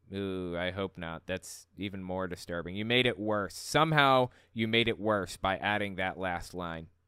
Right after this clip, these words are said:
Another said that Duncan was allowed to say no, but that Alexander might deprive him of something unspecified in return.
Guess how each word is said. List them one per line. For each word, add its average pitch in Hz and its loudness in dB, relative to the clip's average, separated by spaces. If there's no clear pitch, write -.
Another 165 8
said 156 4
that 131 2
Duncan 143 2
was 127 2
allowed 123 6
to 127 -2
say 135 0
no, 120 2
but 123 0
that 117 2
Alexander 123 4
might 117 0
deprive 131 2
him 117 -2
of 107 -4
something 117 -4
unspecified 110 0
in 95 -6
return. 87 -8